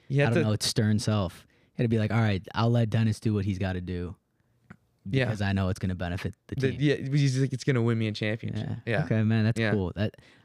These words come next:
Speaker 2: it's a very underrated part of Jordan I don't think people talk about
Speaker 1: It's the
Speaker 2: enough.
Speaker 1: same thing with Kobe.
Speaker 2: Yeah.
Speaker 1: The exact same thing. It, 'cause it was, and, but the thing is, Kobe had to grow into it because of Shaq was already there.
Speaker 2: Mm.
Speaker 1: You know what I mean?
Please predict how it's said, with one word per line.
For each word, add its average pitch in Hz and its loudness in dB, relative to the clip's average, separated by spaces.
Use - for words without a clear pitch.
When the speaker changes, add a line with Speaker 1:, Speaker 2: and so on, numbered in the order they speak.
Speaker 2:
it's 113 -4
a 110 -8
very 156 2
underrated 120 2
part 107 2
of 98 0
Jordan 92 0
I 85 0
don't 85 -4
think 85 -4
people - -8
talk - -8
about - -4
Speaker 1:
It's 151 -4
the - 0
Speaker 2:
enough. 180 -2
Speaker 1:
same 196 2
thing 208 0
with 175 -4
Kobe. 117 -2
Speaker 2:
Yeah. 85 -2
Speaker 1:
The 175 -4
exact 175 0
same 117 -2
thing. - -8
It, 156 -2
'cause 160 2
it 160 2
was, 147 0
and, 160 0
but - -2
the 151 -2
thing 165 0
is, 147 -2
Kobe 151 2
had 147 2
to 123 0
grow 135 4
into 143 0
it 101 2
because 110 -6
of 104 -10
Shaq - -6
was 117 -6
already 107 -2
there. - -12
Speaker 2:
Mm. 85 -2
Speaker 1:
You 120 -8
know 113 -4
what 110 -2
I 107 -2
mean? 107 -4